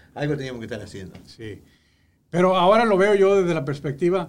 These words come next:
Speaker 2: porque mi esposa trabaja con niños, Luis.
Speaker 1: Ok.
Speaker 2: Eh, ella es fisioterapeuta y,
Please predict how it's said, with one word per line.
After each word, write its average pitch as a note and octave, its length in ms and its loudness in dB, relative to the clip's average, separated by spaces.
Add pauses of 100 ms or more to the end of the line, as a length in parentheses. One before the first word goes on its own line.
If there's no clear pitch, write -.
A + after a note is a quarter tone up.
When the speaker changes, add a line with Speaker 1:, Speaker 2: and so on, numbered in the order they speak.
Speaker 2:
porque E3 200 -4
mi E3+ 80 0
esposa A3+ 500 -4
trabaja F3+ 360 -8
con D3 180 -2
niños, F3 320 -4
Luis. A#2 320 -10
Speaker 1:
Ok. B2+ 160 -6
Speaker 2:
Eh, C#3 640 -4
ella D#3+ 260 2
es C#3+ 140 -2
fisioterapeuta C3 1400 -4
y, B2 460 -4